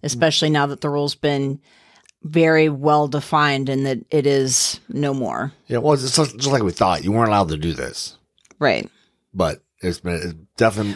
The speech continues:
Speaker 1: Well,
Speaker 2: clear
Speaker 1: what,
Speaker 2: now.
Speaker 1: what, what got me would be where, where they would call a home inspector and go, "Hey, come out and do this walk and talk, but make it like your dad."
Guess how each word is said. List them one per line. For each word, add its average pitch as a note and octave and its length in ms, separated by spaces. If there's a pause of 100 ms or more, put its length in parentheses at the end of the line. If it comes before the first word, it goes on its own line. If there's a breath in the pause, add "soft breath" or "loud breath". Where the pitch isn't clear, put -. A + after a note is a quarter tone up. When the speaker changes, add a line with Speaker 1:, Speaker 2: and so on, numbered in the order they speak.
Speaker 1:
Well, D#4+ 260
Speaker 2:
clear C#3+ 280
Speaker 1:
what, - 80
Speaker 2:
now. F#2 320
Speaker 1:
what, F#4 200
what C4 300
got G#3 220
me F#3+ 240
would E3 180
be E3 160
where, D#3 360
where D3+ 420
they A2+ 360
would D3+ 160
call F3 300
a C#3+ 40
home F#3 260
inspector D3+ 500
and D3 100
go, D3+ 140
"Hey, F3 240
come G3 300
out F3 160
and E3+ 80
do E3 120
this C#3 220
walk F#3+ 280
and E3+ 120
talk, D3 400
but D3 280
make D#3+ 200
it A#2 60
like D3+ 180
your C#3+ 80
dad." A#2+ 480